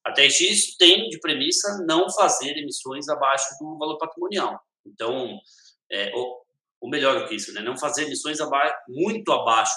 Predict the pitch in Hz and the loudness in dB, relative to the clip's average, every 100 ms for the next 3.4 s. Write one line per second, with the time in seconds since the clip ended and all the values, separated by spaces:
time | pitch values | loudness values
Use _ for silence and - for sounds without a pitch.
0 | - 104 101 101 101 - 101 95 85 85 | -6 -10 -10 -10 -14 -14 -14 -10 -12 -10
1 | 113 113 104 104 127 135 - 139 - 147 | -6 -4 -4 -8 -8 -10 -12 -10 -10 -6
2 | 185 160 147 175 147 113 - _ 110 - | -6 -6 -6 -2 0 -2 -8 _ -14 -10
3 | 113 - 131 | -8 -8 -6